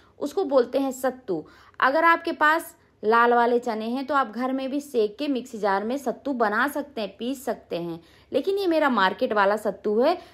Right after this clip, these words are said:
वैसे मैं बुंदेलखंड से हूँ, तो हमारे यहाँ सतुआही अमावस होती है और हर घर में कम से कम पन्द्रह पन्द्रह केजी सत्तू बनाए जाते हैं, जो पूरे एक डेढ़ महीने आराम से खाए जाते हैं। तो यहाँ पर देखिए,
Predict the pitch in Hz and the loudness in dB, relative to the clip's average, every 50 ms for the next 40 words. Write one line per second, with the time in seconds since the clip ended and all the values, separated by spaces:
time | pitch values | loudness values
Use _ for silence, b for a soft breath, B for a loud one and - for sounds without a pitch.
0 | B B 202 226 226 311 311 302 302 294 285 294 - 202 214 214 202 214 240 262 | B B 0 0 2 2 2 2 2 2 0 -2 0 0 2 4 6 6 6 4
1 | 262 262 269 254 254 262 254 269 233 247 269 302 285 302 240 226 214 208 226 233 | 4 2 2 2 2 2 2 2 2 2 2 2 2 2 2 4 2 2 2 0
2 | 247 247 247 196 185 - 190 185 185 214 240 233 202 180 165 165 180 220 233 - | 0 0 0 -2 -2 0 2 2 2 2 2 0 0 0 0 0 0 -2 -2 -2
3 | 226 185 185 - 202 208 226 254 311 339 B B B B B - - 226 220 - | -2 -4 -4 -4 -2 -2 0 0 0 -2 B B B B B -2 0 0 0 2
4 | - 285 330 330 277 311 311 294 277 247 220 254 - 311 349 381 349 359 359 330 | 2 4 4 6 6 6 4 4 4 2 -2 -2 0 0 0 0 -2 -2 -4 -4
5 | 311 285 - 269 233 233 247 240 240 240 226 220 220 220 220 214 185 185 240 285 | -4 -2 -2 -2 0 2 0 0 0 0 -2 -2 -4 -4 -4 -6 -6 -6 -8 -6
6 | - - 247 254 - 233 190 175 165 160 160 160 165 156 151 - - 165 165 160 | -6 -6 -6 -4 -4 -4 -2 -2 -2 -2 -4 -4 -6 -6 -8 -8 -10 -10 -10 -10
7 | 160 b b b b - 226 233 - - 311 320 320 302 294 277 262 254 247 220 | -12 b b b b -8 -8 -6 -4 -4 -4 -2 -2 0 2 4 4 4 4 2
8 | 202 226 226 226 226 220 220 226 226 214 208 233 285 320 302 285 - 208 - 190 | 2 2 2 2 0 -2 -2 -2 0 0 2 2 0 0 -2 -2 -4 -6 -4 -4
9 | 175 175 180 170 156 - - 175 175 170 160 165 b b b b b b _ - | -2 -2 -2 -4 -4 -6 -8 -10 -10 -10 -10 -12 b b b b b b _ -2
10 | 254 285 311 320 320 320 302 262 269 262 262 262 262 320 359 403 | 2 4 4 4 4 2 2 2 2 0 0 0 -2 -2 -2 -2